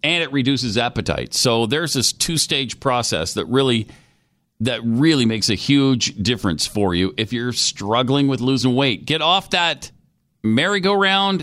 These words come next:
that roller coaster. If you hit that age where nothing you seem to do works, or if it did work and then you just fall back into old habits,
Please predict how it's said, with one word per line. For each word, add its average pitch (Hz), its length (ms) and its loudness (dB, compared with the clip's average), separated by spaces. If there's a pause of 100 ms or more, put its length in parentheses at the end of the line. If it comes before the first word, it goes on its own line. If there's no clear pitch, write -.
that 107 240 -2
roller 170 500 0
coaster. 185 760 -2
If 131 180 -2
you 117 180 -2 (160)
hit - 300 -6
that 180 240 -2
age 151 460 0 (380)
where 147 460 2 (200)
nothing 202 420 2
you 180 80 4
seem 180 260 2
to 147 100 0
do 120 460 0 (220)
works, 110 680 0 (540)
or 156 240 4
if 156 160 2
it 139 160 -4
did 233 220 0
work 185 440 0
and 147 220 0
then 165 280 -2
you 147 120 -4
just 147 220 -4
fall 151 160 0
back 139 260 0
into 131 160 -2
old 131 260 -2
habits, 101 580 -4